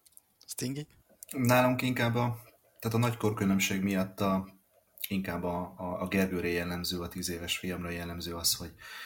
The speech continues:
Speaker 2: ugye ő videójátékozik, hiszen a pici az még két és fél éves, neki ezt azért nagyon-nagyon nem engedjük még. Öm, és a Gergőnek igazából a, a ketté választanám a dolgot, tehát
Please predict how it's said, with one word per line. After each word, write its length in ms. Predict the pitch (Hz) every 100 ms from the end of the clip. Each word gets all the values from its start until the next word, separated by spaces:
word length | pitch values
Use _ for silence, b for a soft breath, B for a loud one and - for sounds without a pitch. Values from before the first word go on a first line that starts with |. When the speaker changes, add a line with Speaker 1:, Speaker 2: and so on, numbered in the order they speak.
| B B B
Speaker 2:
ugye 180 | 95 92
ő 120 | 90
videójátékozik, 720 | 90 87 87 87 92 92 90
hiszen 220 | 98 -
a 100 | 90
pici 260 | - - 87
az 120 | 82
még 160 | 85 -
két 200 | 78 -
és 140 | -
fél 200 | - 76
éves, 320 | 76 76 80
neki 240 | - 76 73
ezt 200 | 76 -
azért 260 | 78 71 - -
nagyon-nagyon 540 | 78 78 73 73 73
nem 160 | 71 71
engedjük 420 | 73 73 - -
még. 320 | 76 196 - _ _ B B B B B -
Öm, 540 | 95 87 87 85 90 _ _ _ _ _
és 120 | -
a 60 | 101
Gergőnek 580 | 107 107 110 107 107
igazából 540 | - 107 107 107 110 107
a, 420 | 104 104 - - _ _ _
a 180 | - 110
ketté 280 | 135 - 101
választanám 540 | 85 87 - 90 85
a 60 | 82
dolgot, 380 | 87 90 117
tehát 320 | 113 92 95